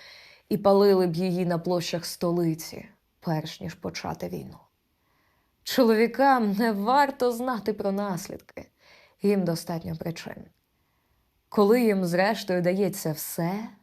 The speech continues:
вони наповнюють його нічим. Коли вони говорять про спільне, вони мають на увазі своє.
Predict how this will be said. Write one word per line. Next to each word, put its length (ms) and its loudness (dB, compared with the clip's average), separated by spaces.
вони 300 -2
наповнюють 760 -6
його 460 -8
нічим. 680 -12
Коли 280 4
вони 400 2
говорять 640 2
про 160 0
спільне, 800 -2
вони 300 2
мають 420 0
на 140 0
увазі 500 -2
своє. 600 -10